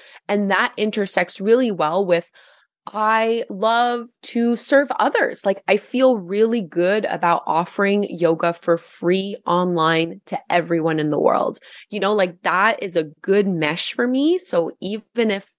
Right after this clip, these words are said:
I lost everything tomorrow, I would start a new YouTube channel and I would start all over again.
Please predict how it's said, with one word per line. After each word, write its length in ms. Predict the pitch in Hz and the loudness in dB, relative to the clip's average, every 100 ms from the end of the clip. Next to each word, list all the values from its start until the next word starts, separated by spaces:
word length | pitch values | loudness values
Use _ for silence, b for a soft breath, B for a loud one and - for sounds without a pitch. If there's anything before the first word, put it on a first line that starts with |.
| - | -4
I 300 | 170 151 151 | 0 2 2
lost 420 | 170 170 220 - | 2 0 0 0
everything 360 | 208 226 226 220 | 0 0 -2 -2
tomorrow, 540 | 240 196 202 254 277 - | -2 0 0 2 0 0
I 80 | 277 | 0
would 180 | 370 | 0
start 240 | - 359 370 | -2 -4 0
a 60 | |
new 160 | 339 359 | 0 2
YouTube 360 | 311 359 359 254 | 2 2 0 -2
channel 440 | 247 214 208 214 | -4 0 2 2
and 180 | 196 185 | 0 0
I 60 | |
would 160 | 220 220 | 0 -2
start 200 | 220 214 | -2 0
all 160 | 208 208 | 0 0
over 240 | 233 214 | 0 0
again. 340 | - - - | 0 -2 -2